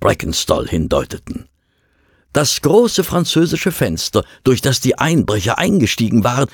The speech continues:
befand sich an der uns gegenüberliegenden Seite. In der Wand zu unserer Rechten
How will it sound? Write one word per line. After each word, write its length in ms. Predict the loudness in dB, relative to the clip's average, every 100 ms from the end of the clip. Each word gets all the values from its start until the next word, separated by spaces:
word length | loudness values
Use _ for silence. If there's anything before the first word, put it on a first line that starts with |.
| -6 -4
befand 340 | -2 0 0
sich 220 | -2 -2
an 80 | 0
der 140 | 0
uns 200 | 0 0
gegenüberliegenden 840 | 0 2 2 2 4 4 2 0 0
Seite. 460 | -2 -4 -6 -8 -10 _ _ _ 0
In 120 | 2
der 140 | 4
Wand 200 | 2 2
zu 120 | 2
unserer 340 | 2 2 0 0
Rechten 440 | 0 -2 -2 -2